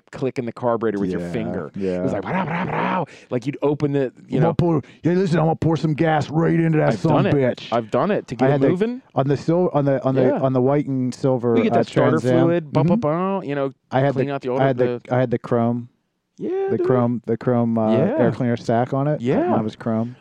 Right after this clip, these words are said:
Speaker 1: Um, but, uh,
Speaker 2: Stupid.
Speaker 1: fixing it was so easy 'cause I go from my, my Nissan where it's like, I don't know if Japanese people have small hands. I don't know how they built this. They have superior robotics. I don't know how in the hell,
Speaker 2: <laughs>
Speaker 1: like, some of these,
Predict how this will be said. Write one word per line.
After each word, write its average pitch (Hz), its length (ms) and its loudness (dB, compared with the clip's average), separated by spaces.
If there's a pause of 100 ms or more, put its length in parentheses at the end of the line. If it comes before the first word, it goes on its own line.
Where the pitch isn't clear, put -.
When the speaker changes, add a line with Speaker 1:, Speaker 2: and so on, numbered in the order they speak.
(100)
Speaker 1:
Um, 123 560 -4 (880)
but, 143 240 -2
uh, 131 200 -2
Speaker 2:
Stupid. - 120 -12
Speaker 1:
fixing 185 460 -4
it 151 100 -4
was 143 140 -8
so 123 480 -6
easy 123 400 -8 (200)
'cause 147 140 -4
I 156 80 0
go 185 180 -2
from 208 160 -8
my, 139 280 -6
my 113 180 -6
Nissan 113 720 -8 (240)
where 123 160 -2
it's 123 160 -4
like, 123 240 -4 (340)
I 160 140 0
don't 185 100 0
know 127 140 -2
if 107 140 -10 (160)
Japanese 143 580 -4
people 151 300 -4
have 131 120 -2
small 139 280 -2
hands. 143 340 -4
I 160 80 2
don't 160 100 0
know 127 80 0
how 127 200 -2
they 127 100 0
built 135 240 -2
this. 131 220 -2
They 123 80 0
have 110 100 0
superior 131 580 0
robotics. 123 720 -2 (320)
I 170 80 0
don't 175 80 0
know 135 80 0
how 139 400 0
in 139 80 -2
the 131 80 0
hell, 110 500 0 (220)
Speaker 2:
<laughs> 294 220 -2
Speaker 1:
like, 135 160 0
some 170 260 -2
of 175 80 0
these, 165 240 0